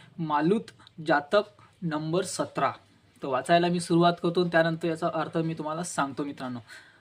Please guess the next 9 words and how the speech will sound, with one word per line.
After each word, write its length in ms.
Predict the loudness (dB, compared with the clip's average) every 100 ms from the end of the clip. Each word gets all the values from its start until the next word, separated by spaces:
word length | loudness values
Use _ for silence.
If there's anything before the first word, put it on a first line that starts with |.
| _ 0
एकदा 420 | 2 6 8 8 6 -14 _ _ -8
बोधिसत्व 760 | 2 6 6 6 -2 -4 -2 -6 -2
तपस्वी 580 | -2 0 -4 -4 -4 2
होऊन 460 | 2 4 6 6 2 -4 2
एका 280 | 4 4
टेकडीच्या 640 | 2 6 4 4 2 2 -4
पायथ्याशी 640 | -2 4 4 4 -2 0
राहत 320 | 0 2 2 0
होता. 300 | -4 -8 -10